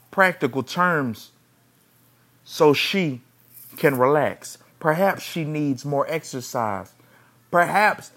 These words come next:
she needs to exercise more, meditate more, change her career, dance more, or spend more time with her woman friends.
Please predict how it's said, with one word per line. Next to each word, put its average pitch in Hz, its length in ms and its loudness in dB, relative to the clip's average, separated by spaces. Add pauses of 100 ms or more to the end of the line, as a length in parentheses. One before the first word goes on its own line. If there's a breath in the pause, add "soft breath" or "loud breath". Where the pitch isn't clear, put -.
(140)
she 170 260 -8
needs 170 500 -2
to - 240 -6
exercise 127 640 -2
more, 135 360 -2 (200 loud breath)
meditate 147 560 0
more, 110 340 -4 (300 soft breath)
change 170 280 -4
her 143 100 0
career, 139 540 -2 (220 soft breath)
dance 165 480 -2
more, 120 280 -2 (140 soft breath)
or 131 140 0
spend 156 540 -6
more 156 280 4
time 143 560 0
with 117 200 -6
her 127 160 -2
woman 135 580 -6
friends. 85 800 -12